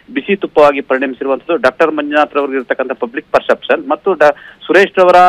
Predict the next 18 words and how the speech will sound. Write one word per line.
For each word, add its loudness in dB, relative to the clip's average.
ಕೆಲಸ 0
ಎಲ್ಲವೂ 4
ಕೂಡ -2
ಇಲ್ಲಿ -6
ಬಂದ್ರು -4
ಕೂಡ -4
ಎಲ್ಲ 0
ಒಂದ್ -2
ಕಡೆ 0
ಡಾಕ್ಟರ್ -4
ಮಂಜುನಾಥ್ -4
ರವರ, 2
ಆ, 4
ಪರವಾದಂತ 2
ಅರ್ಬನ್ 2
ವೋಟರ್ಸ್ -6
ಅಲೆ 2
ಎಲ್ಲಾದ್ರೂ, 0